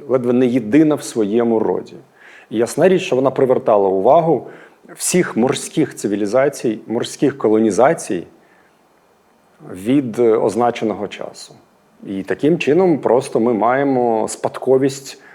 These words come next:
е, культур, спадковість місцевості, її, е, географічної експлуатації, скажімо так. Да? Це те, що, власне, м,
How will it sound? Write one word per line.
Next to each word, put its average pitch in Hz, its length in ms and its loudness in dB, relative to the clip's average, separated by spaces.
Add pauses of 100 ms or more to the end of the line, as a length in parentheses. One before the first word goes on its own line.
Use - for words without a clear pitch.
(240)
е, 104 540 -2
культур, 135 520 2
спадковість 139 640 -2
місцевості, 127 960 0 (320)
її, 117 640 0
е, 139 40 -2 (1120)
географічної 131 840 2
експлуатації, 139 920 0
скажімо 92 520 -8
так. - 200 -20 (180)
Да? 147 260 -8 (260)
Це - 100 -4
те, 202 200 2
що, - 240 -2
власне, 123 500 0 (600)
м, 107 320 -8